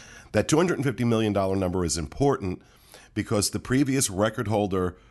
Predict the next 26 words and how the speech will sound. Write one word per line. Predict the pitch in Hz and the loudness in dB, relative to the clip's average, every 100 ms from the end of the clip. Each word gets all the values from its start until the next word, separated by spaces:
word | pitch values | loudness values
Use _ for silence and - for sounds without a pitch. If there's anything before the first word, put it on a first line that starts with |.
| - - - | -20 -20 -20
for | - 117 135 | -4 2 2
the | 131 123 | 2 0
opening | 113 113 107 | -2 -2 0
weekend | 104 104 - 101 98 90 | 0 0 0 -2 -2 -2
was | 90 | -2
Star | - 117 | 0 0
Wars | 127 139 127 | 2 0 -2
The | |
Force | 113 101 113 - | -6 -2 -2 0
Awakens, | 98 95 87 95 90 | 0 -2 -2 -4 -4
which | 87 82 - | -4 -6 -2
did | 92 - | -2 0
two | 107 | 0
hundred | 95 98 92 - | 0 0 -2 -2
and | 92 82 | -6 -4
forty-eight | 95 92 92 85 - | -2 -2 -2 -2 0
million, | 117 117 98 90 - - - - - | 0 2 0 -4 -10 -20 -20 -20 -4
making | 95 107 110 107 | 0 0 0 -2
Avengers | 87 98 98 98 98 87 - | 0 0 0 0 -2 -4 -8
Infinity | 80 90 131 160 131 | -8 -4 0 2 2
War | 113 101 107 101 - - - _ | 0 0 2 0 -2 -16 -20 _
the | 87 101 123 | -4 0 0
biggest | 110 104 107 - - | 0 -2 -4 -6 -12
box | 87 - - 101 - - | -18 -8 0 0 0 -2
office | 104 101 101 | -2 -2 -6
weekend | 85 95 95 90 87 | -4 -4 -2 -2 -2